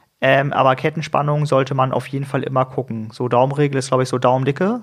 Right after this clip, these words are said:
vom, vom Bewegungs-, äh, Fra-, Grad sozusagen der Kette.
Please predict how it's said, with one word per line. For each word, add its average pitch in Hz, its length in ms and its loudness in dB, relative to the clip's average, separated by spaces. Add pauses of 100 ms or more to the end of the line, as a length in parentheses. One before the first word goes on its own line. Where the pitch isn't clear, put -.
vom, 135 300 -6
vom 131 240 -4
Bewegungs-, 147 680 -4
äh, 147 360 -4
Fra-, - 380 -16 (160)
Grad 143 400 2
sozusagen 156 540 -2
der 151 80 0
Kette. 180 360 -2